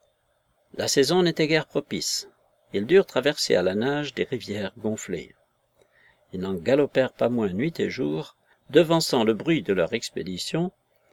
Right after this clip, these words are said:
et se dirigèrent droit sur la ville à travers cent milles de pays ennemis,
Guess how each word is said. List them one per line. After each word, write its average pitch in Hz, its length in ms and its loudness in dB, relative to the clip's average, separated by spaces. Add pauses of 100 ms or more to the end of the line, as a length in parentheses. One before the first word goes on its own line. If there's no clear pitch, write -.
(140)
et - 100 -6
se - 140 0
dirigèrent 147 640 2
droit 175 300 -4
sur 143 180 0
la 113 140 -2
ville 147 420 -6
à - 100 -12
travers 127 400 0
cent 180 240 2
milles 135 320 -2
de 113 100 -6
pays 113 460 -4
ennemis, 92 480 -4